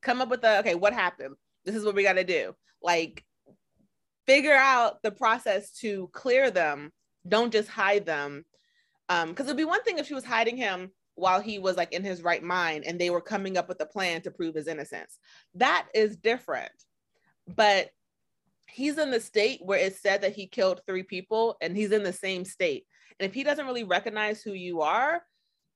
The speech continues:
and he has, like, an episode, he could harm you and still no one will know, like,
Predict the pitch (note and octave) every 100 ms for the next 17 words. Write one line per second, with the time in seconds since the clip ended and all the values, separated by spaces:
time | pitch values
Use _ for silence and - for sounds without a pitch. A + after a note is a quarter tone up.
0 | - G3 A3+ A#3+ G3+ F#3 F#3 - F3 B3
1 | C#4 C#4+ D4+ - D4+ D4 - F#4 G#4 B3
2 | F3 D#3+ D#3 - _ - G#3 - C4+ B3
3 | F#3 F3+ - - F3+ F#3+ G3+ F#3+ F3+ F3
4 | E3 D#3+ D#3 - E3 E3